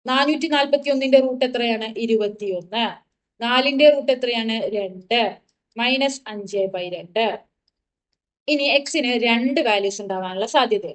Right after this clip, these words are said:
ഒന്നുമില്ലെങ്കിൽ എക്സ് മൈനസ് ഇരുപത്തിയൊന്ന് by രണ്ട്,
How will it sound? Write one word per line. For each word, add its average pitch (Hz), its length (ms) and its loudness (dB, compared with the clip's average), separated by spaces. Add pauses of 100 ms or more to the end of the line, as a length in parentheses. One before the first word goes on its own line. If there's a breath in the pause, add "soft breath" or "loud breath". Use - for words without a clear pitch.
(540)
ഒന്നുമില്ലെങ്കിൽ 240 480 2 (140)
എക്സ് 262 280 -2 (320)
മൈനസ് 277 440 0 (100)
ഇരുപത്തിയൊന്ന് 220 800 -2 (120)
by 202 120 4 (120)
രണ്ട്, 190 320 -4